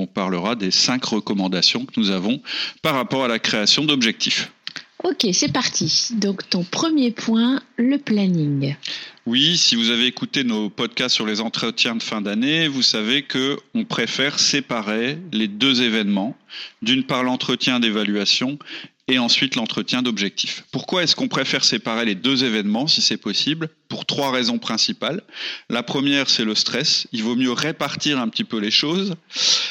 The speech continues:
Speaker 1: Deuxième, euh, raison, euh, on parle pas de la même chose,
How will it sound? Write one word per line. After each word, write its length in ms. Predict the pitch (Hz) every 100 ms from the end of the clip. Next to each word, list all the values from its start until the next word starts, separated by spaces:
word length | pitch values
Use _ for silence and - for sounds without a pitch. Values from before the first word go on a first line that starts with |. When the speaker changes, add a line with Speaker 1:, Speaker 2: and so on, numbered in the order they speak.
| - -
Speaker 1:
Deuxième, 720 | 117 147 156 143 147 147 139
euh, 400 | 131 127 123 117 113
raison, 600 | 139 139 131 135 127 110 - - - _ 123
euh, 160 | 113
on 120 | 107 107
parle 260 | 120 117
pas 120 | 196
de 80 | 202
la 60 | 180
même 160 | 156 139
chose, 380 | - 120 139